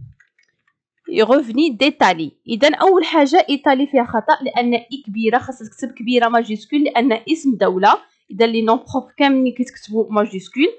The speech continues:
غتكتب بهذه الطريقة. أبخي عربط فيرغول، virgule من بعد نكمل. Il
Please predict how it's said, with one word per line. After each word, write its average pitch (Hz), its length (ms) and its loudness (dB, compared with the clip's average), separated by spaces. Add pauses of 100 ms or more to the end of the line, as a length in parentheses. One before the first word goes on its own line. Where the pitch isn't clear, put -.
(300)
غتكتب 214 280 -6
بهذه 214 160 0
الطريقة. 185 640 -2 (340)
أبخي 285 260 -2
عربط 277 440 -2
فيرغول، 190 600 -2 (560)
virgule 233 440 0 (160)
من 240 220 0
بعد 254 180 2
نكمل. 220 500 0 (1040)
Il 208 400 2